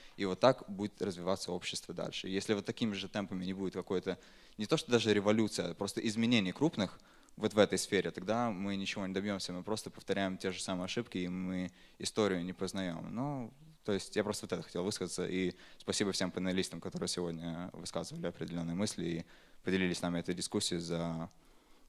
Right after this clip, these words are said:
просто вот, а, снабжение нас теми мыслями, о которых, ну, стоит. Вообще есть о чем задуматься, по большому счету. Да, да, спасибо.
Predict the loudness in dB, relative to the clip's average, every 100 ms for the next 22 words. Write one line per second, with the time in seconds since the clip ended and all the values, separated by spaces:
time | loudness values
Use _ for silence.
0 | -10 -8 -6 -4 -2 -2 -4 -8 -8 -4
1 | -4 -6 -10 -14 -6 -4 2 0 2 -2
2 | -4 -10 -14 -20 -20 -20 -20 -8 4 4
3 | 6 2 2 0 0 -2 -2 -2 -2 2
4 | 2 2 0 -12 -20 -20 -8 -6 0 4
5 | 6 6 6 4 4 0 2 2 0 -4
6 | -6 -8 -6 -4 0 0 -2 -6 -10 -6
7 | 0 2 2 -4 -6 -10 -4 -2